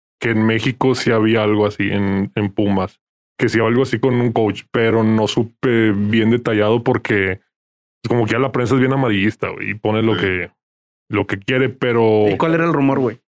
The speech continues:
Speaker 1: rumor era que el coach agarraba dinero de,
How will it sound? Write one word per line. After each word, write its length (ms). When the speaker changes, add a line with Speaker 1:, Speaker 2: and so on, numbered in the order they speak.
Speaker 1:
rumor 320
era 240
que 120
el 260
coach 500
agarraba 540
dinero 540
de, 300